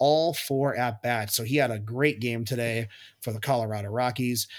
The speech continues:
Again, the Rockies win this game over the Dodgers eight to five. Again, it's just a home opener. Um, I know Kershaw had a rough spring, but, uh, it is Colorado.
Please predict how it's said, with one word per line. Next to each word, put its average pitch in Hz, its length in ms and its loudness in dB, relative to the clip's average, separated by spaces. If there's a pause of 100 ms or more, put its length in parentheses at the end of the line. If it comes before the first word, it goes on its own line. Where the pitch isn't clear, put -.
(140)
Again, 131 300 2
the 117 100 0
Rockies 127 540 0
win 143 140 4
this 143 180 2
game 139 380 4 (100)
over 190 200 0
the 156 60 0
Dodgers 131 600 0
eight 117 180 -2
to 117 80 -6
five. 156 560 0 (340)
Again, 143 340 4
it's 151 120 2
just - 220 2
a 160 80 6
home 147 200 4
opener. 135 520 2 (800)
Um, 127 340 4
I 139 80 6
know 151 160 4
Kershaw 143 380 2
had 135 100 2
a 127 60 2
rough 131 200 2
spring, 127 520 0
but, 117 280 -2
uh, 117 140 -2
it 143 160 2
is 147 140 4
Colorado. 123 800 0